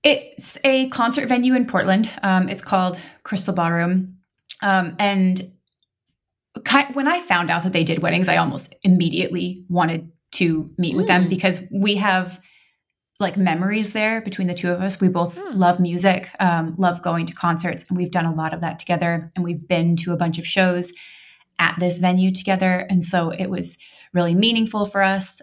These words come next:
Speaker 1: Um, it's in a really easily accessible location for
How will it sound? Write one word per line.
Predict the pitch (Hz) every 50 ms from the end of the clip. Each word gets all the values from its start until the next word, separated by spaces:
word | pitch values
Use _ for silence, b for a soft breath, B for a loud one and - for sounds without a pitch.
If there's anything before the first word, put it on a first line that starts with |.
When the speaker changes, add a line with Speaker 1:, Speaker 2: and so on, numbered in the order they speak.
| - -
Speaker 1:
Um, | 180 175 165 160 - - 165 - _ _ _ _ _ _ _ _ _ _ _ _ _ _ _ _ - - -
it's | 196 190 185
in | 196 185
a | 180 170
really | 170 160 175 170 165 170 170
easily | - - - 175 165 175 180 175
accessible | 170 165 - - - - - 175 185 175
location | 170 170 165 - 170 165 - 175 156
for | 160 165 - -